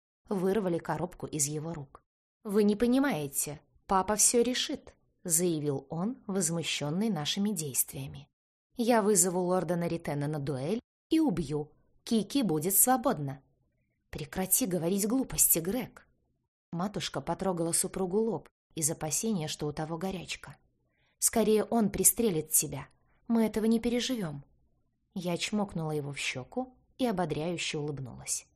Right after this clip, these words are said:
«Я знаю, что делать. Не беспокойся. Всё будет хорошо». Перед тем, как выйти,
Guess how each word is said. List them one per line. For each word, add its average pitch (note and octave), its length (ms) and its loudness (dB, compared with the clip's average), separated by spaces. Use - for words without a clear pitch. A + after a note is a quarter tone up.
«Я C4+ 260 2
знаю, G#3 280 0
что C#3+ 220 -8
делать. - 480 -8
Не A3 140 4
беспокойся. F#3+ 720 2
Всё - 220 2
будет A#3+ 240 -2
хорошо». - 460 -6
Перед G3 240 -2
тем, F#3+ 220 2
как F3 240 -4
выйти, A3 520 -4